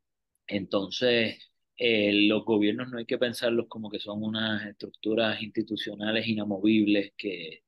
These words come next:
tienen el control de absolutamente todo lo que pasa con su vida, eh, y tampoco son estas instituciones que están diseñadas para extraer de usted contribuciones una vez al año y,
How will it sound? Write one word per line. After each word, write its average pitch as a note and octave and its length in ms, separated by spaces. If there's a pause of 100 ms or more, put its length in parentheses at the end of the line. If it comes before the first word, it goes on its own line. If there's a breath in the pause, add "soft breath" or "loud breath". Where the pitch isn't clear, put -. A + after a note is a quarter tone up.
(180)
tienen G#2+ 300
el G#2 180
control G#2+ 380
de G#2 80
absolutamente G#2 680
todo G2 220
lo G2+ 100
que G2+ 80
pasa G#2 300
con G#2 120
su G#2+ 180
vida, A2+ 500
eh, F#2+ 280
y G#2 120
tampoco G2+ 420
son A#2 400
estas G2+ 380
instituciones A2 720
que - 80
están G#2 300
diseñadas G#2+ 640 (400 loud breath)
para G#2 220
extraer G2+ 420
de A2 100
usted A2+ 560
contribuciones G#2 800
una G#2+ 240
vez G#2+ 180
al A2 140
año A2+ 460
y, F#2+ 420